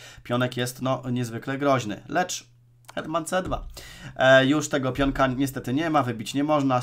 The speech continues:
Świetnie to wszystko wygląda. Król, e, zagrał na D pięć i hetman D dwa. Bronimy, e, wiążemy i stoi to świetnie. C cztery ze strony, mm, tutaj Pragnanandy.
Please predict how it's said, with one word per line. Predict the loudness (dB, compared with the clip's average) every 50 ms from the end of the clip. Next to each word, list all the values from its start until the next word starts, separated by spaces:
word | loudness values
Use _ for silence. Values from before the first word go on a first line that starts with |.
| -2 -4
Świetnie | -6 -6 -6 -6 -6 -4 -4 -4 -2 -2 -2 -2
to | -2 -4
wszystko | -8 -8 -10 -8 -8 -6 -6
wygląda. | -6 -2 0 0 2 6 6 4 4 2 -6 -16 -18 -20 -18 -12
Król, | -6 -2 0 0 0 0 0
e, | 0 0 0 0 0
zagrał | 0 0 0 0 2 0 0
na | 0 0
D | 0 0 0 0
pięć | 0 -2 -2 -2 -4 -6 -8
i | -8
hetman | -4 -4 -4 -2 0 2 2 2 0 -2 -8 -16 _ _ _ -10 -6
D | 0 4 4 4
dwa. | 4 2 0 0 0 -2 -8 -12 -8
Bronimy, | -4 0 0 0 0 2 2 2 2 2 0 -2 -10 -20 -20 -20 -20 -14 -6 -2
e, | 2 2 4 4 2 2 -2 -4
wiążemy | -4 0 0 2 2 2 2 2 2 2 2 0 -2 -2 -4
i | -4 -4 -4 -4 -4
stoi | -6 -6 -6 -6 -4 -6
to | -8 -10
świetnie. | -10 -8 -10 -10 -10 -10 -12 -12
C | -10 -8 -8
cztery | -6 -4 -2 0 0 0
ze | -2 -4 -6
strony, | -6 -2 -2 0 0 2 0
mm, | 0 0 -2 -4 -6 -8 -8 -8 -8
tutaj | -8 -4 -2 0 0 0 -2 -4
Pragnanandy. | -6 -6 -4 -4 -2 0 0 0 0 -2 -4 -4